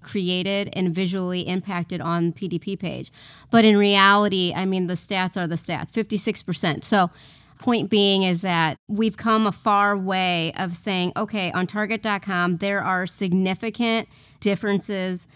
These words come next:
besides what's being done on walmart dot com and Amazon." And clients need to be able to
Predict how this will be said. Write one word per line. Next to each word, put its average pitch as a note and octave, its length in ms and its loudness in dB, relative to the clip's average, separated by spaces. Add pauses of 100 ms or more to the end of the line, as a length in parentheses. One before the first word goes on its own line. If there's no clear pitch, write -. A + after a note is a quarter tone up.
(300)
besides F#3+ 500 0
what's F3+ 280 -4
being F#3 240 2
done F3 280 0
on E3+ 160 4
walmart E3+ 340 0
dot E3+ 180 -4
com E3+ 220 0
and D#3 100 0
Amazon." D#3 540 -4
And F3 120 -2
clients F#3+ 520 -2
need F#3 420 2
to G#3 100 -6
be F3 300 -2
able E3+ 280 -2
to E3 500 -2